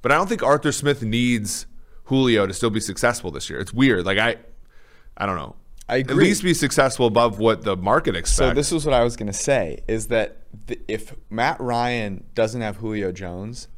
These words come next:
Speaker 2: and they perform really well, it'll be seen as more of Matt Ryan's fault <laughs> or, you know, because of Matt
Speaker 1: Yeah.
Speaker 2: Ryan. And so I actually still like, now I'm not betting him at thirty-three to one. If you can get, like, fifty to one, I'm still there. Let's take a look at the M V P, uh,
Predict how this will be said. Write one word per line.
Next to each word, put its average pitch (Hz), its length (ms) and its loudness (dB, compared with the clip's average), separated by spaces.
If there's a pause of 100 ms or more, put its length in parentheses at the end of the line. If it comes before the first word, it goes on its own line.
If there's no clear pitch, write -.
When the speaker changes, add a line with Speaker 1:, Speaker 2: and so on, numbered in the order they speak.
(100)
Speaker 2:
and 104 180 -2
they 104 80 0
perform 98 500 -4
really 104 200 2
well, 87 440 -2
it'll 104 160 -4
be 101 120 -6
seen 107 260 -4
as 90 180 -8
more 90 320 -2
of 101 140 -4
Matt 87 300 -6
Ryan's 90 640 2 (340)
fault - 440 0 (340)
<laughs> - 200 -10
or, 87 200 -8 (320)
you 95 100 -4
know, 87 140 -6 (200)
because 98 380 -4
of 107 100 -4
Matt 107 200 2
Speaker 1:
Yeah. - 20 -4
Speaker 2:
Ryan. 110 340 -2 (460)
And 123 80 -8
so 123 120 4
I 123 120 8
actually 147 240 -4
still - 220 0
like, 113 220 4
now 104 80 -2
I'm 101 60 -2
not 143 200 4
betting 135 140 2
him 117 80 0
at 107 60 0
thirty-three 104 360 2
to 92 60 -6
one. 78 140 -8
If - 100 -14
you 104 40 -10
can 98 100 -4
get, 113 140 0
like, 104 160 -4
fifty 113 280 -4
to 95 80 -2
one, 90 340 -6 (420)
I'm 98 120 -4
still 117 240 0
there. 90 320 -2 (200)
Let's - 160 -4
take 226 140 6
a 156 60 4
look 135 200 4
at 131 120 -4
the 101 100 -4
M 92 80 -4
V 92 140 -6
P, 98 380 -4 (440)
uh, 95 220 -2